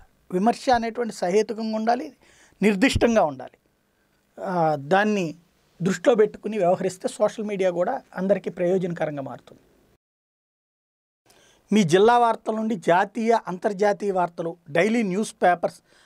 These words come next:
లైవ్ న్యూస్ ఛానల్స్, పోటీ పరీక్షలకు ప్రిపేర్ అయ్యే అభ్యర్థుల కోసం కరెంట్ అఫైర్స్ అన్నీ మీ ముందుంచే పబ్లిక్ వైబ్ యాప్ అందుబాటులోకి వచ్చింది. డిస్క్రిప్షన్లో ఇచ్చిన లింక్తో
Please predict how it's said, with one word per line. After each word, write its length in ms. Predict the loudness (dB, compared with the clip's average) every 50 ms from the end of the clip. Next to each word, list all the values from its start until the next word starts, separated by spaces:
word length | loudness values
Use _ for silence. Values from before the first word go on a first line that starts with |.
| _ _ 2
లైవ్ 280 | 4 4 4 2 2 0
న్యూస్ 360 | 0 0 -2 -2 0 0 0
ఛానల్స్, 280 | 0 2 -2 -6 -8 -12 _ _ _ _ _ _ _ _ 2
పోటీ 180 | 4 4 4
పరీక్షలకు 480 | 4 4 2 2 0 -2 -6 -8 -8 -6
ప్రిపేర్ 320 | -6 -4 -2 0 0 2
అయ్యే 160 | 2 2 4
అభ్యర్థుల 440 | 2 2 2 0 0 0 0 -2 -4
కోసం 280 | -2 0 -2 -2 -2 -6
కరెంట్ 400 | -4 -2 0 0 0 0 0 -2
అఫైర్స్ 380 | -2 -2 -4 -6 -6 -8 -14 _ _ _ _ _ _ _ _ 2
అన్నీ 220 | 4 6 6 6
మీ 140 | 6 4 4
ముందుంచే 560 | 2 2 0 0 0 0 0 0 0 0 0 -2 _ _ _ _ _ 0
పబ్లిక్ 420 | 0 0 2 0 -2 -2 -2 -2
వైబ్ 320 | 2 2 2 2 2 2 4
యాప్ 220 | 4 4 2 0 _ _ _ _ _ _ -6
అందుబాటులోకి 540 | -2 0 2 2 2 2 2 -2 -4 -4 -4
వచ్చింది. 300 | -8 -12 -16 -20 -20 -20 _ _ _ _ _ _ _ _ _
డిస్క్రిప్షన్లో 560 | -2 0 2 2 0 0 2 2 2 4 4 4
ఇచ్చిన 260 | 4 2 -2 -2 0
లింక్తో 500 | 0 0 -2 -2 -2 0 2 2 2